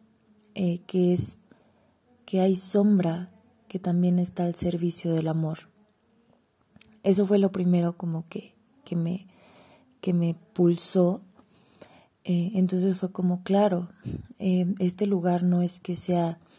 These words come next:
un sitio de luz, es un sitio equilibrado y aquí coexisten ambas fuerzas.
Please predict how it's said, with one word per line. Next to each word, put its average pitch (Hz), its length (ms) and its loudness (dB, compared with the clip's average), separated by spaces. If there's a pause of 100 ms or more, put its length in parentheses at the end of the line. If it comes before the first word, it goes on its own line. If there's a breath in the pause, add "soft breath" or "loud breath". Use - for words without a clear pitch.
(260 soft breath)
un 185 140 2
sitio 180 320 -6
de 165 120 -4
luz, 170 340 -6
es - 140 -16
un 180 120 0
sitio 180 260 -8
equilibrado 165 720 -2 (160)
y 180 100 -4
aquí 170 220 -6
coexisten 170 880 -4
ambas 160 360 -4
fuerzas. - 680 -10